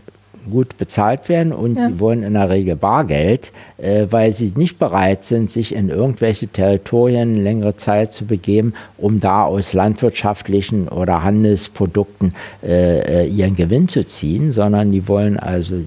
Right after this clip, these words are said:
Speaker 1: ihre Aufgaben erledigen militärisch und dafür entlohnt werden und dann bleiben sie oder sie gehen wieder weg.
Speaker 2: Hm.
Speaker 1: Deswegen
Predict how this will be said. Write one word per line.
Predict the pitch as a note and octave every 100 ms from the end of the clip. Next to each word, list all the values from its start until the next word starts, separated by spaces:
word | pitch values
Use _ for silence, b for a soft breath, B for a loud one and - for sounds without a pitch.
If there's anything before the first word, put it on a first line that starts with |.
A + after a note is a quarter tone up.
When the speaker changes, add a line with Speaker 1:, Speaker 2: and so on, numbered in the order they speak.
| - - - _ - -
Speaker 1:
ihre | A#2+ D2
Aufgaben | G2 C3+ - D3+ D3+
erledigen | C3 C3+ D#3 D#3 D3
militärisch | C#3 C#3 - B2 A#2+ B2 -
und | G2+
dafür | F#2 F#2 F#2+
entlohnt | E2 - F2 A2 -
werden | F#2+ F#2
und | E2 D#2
dann | F2 F2+
bleiben | - E2 F#2+ A#2+
sie | A2+ G#2+
oder | F#2 F#2
sie | F2 E2+
gehen | C2+ C2+
wieder | - - -
weg. | - - - B
Speaker 2:
Hm. | A3 A3
Speaker 1:
Deswegen | B2+ A#2 C3 C3+